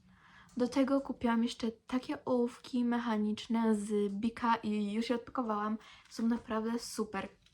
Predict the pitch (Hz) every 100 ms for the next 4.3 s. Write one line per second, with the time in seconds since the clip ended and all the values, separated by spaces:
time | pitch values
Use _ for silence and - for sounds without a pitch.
0 | - - - 226 226 226 - 202 202 208
1 | - _ _ _ _ _ - 254 240 247
2 | 247 226 202 214 - - 208 214 208 202
3 | 202 190 180 - - 196 - 233 247 262
4 | 254 247